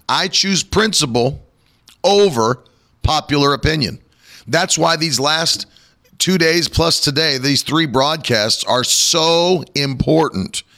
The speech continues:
And if you're just jumping on and you haven't had time to share the broadcast, share the broadcast,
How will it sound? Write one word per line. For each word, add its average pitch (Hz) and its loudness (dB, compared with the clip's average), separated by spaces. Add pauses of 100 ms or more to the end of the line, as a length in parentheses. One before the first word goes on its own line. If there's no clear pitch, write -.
(280)
And 98 -8
if 98 -4
you're 139 0
just 156 -2
jumping 147 -2
on 151 2
and 139 -4
you 110 0
haven't 127 -2
had 123 -4
time 135 -2
to 117 -4
share 131 0
the 123 -2
broadcast, 117 0 (220)
share 156 0
the 135 0
broadcast, 87 -4